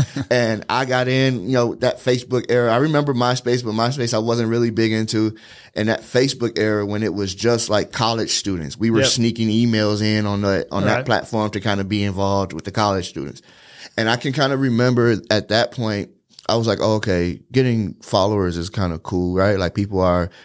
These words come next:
Speaker 2: paying attention to, like, how you, how many people are following you." Then I was like, "Yeah, I don't care about that. I'm not doing that,"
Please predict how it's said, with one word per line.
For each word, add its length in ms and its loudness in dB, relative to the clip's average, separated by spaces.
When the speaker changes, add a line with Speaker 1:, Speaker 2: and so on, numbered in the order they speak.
Speaker 2:
paying 220 2
attention 400 -2
to, 40 -2
like, 200 -2
how 160 -2
you, 420 -4
how 140 -2
many 140 -4
people 300 -6
are 140 -4
following 480 -4
you." 160 -12
Then 140 2
I 80 4
was 120 2
like, 160 -2
"Yeah, 180 -2
I 40 0
don't 120 -2
care 140 -4
about 160 -2
that. 120 2
I'm 80 2
not 140 0
doing 220 -2
that," 220 -14